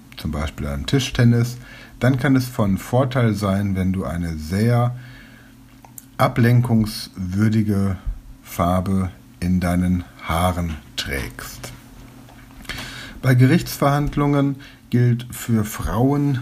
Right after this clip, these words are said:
als Kleiderfarbe rosa, weil rosa im Gehirn nicht als gefährliche Farbe erkannt wird. Ist auch bei Business-Meetings etwas, das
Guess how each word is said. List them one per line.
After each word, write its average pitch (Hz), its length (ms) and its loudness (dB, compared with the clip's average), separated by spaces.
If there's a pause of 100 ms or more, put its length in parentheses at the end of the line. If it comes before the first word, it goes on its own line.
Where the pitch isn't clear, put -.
(100)
als 110 360 -4
Kleiderfarbe 90 960 -2
rosa, 139 800 0 (440)
weil 92 560 -2
rosa 110 1000 2 (520)
im 127 260 2
Gehirn 101 720 0
nicht 123 500 -2
als 98 340 -4
gefährliche 90 580 -4
Farbe 104 400 0
erkannt 64 480 -6
wird. 71 180 -8
Ist - 220 -4
auch 98 200 -2
bei 90 360 0 (460)
Business-Meetings 107 1040 4
etwas, 90 540 -4 (480)
das - 460 -6